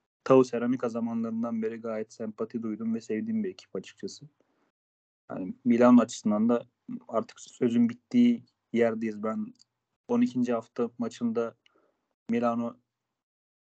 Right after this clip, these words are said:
kaybederse açıkçası şimdiden de söylemiş olayım. Milano hakkında bir şey söylemeyeceğim. Sadece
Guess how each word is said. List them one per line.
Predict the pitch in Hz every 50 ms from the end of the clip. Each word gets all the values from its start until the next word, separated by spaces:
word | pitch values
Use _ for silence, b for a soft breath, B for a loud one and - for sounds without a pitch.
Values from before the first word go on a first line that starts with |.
| _ - _ _ _ _ _ -
kaybederse | - 123 120 117 117 120 117 120 113 - - 117
açıkçası | 110 - - - 120 110 - - 123 120 - _ _ _ _
şimdiden | - - - 120 120 117 117 117 113 113 - -
de | 117 110 - _ _
söylemiş | - - - 120 113 127 135 131 - - -
olayım. | 123 117 123 127 123 123 _ _ -
Milano | 117 117 117 120 120 120 117
hakkında | 117 - - 117 120 120 117 113
bir | -
şey | - 123
söylemeyeceğim. | 123 - 117 113 120 117 113 113 107 107 107
Sadece | - - 117 113 113 113 117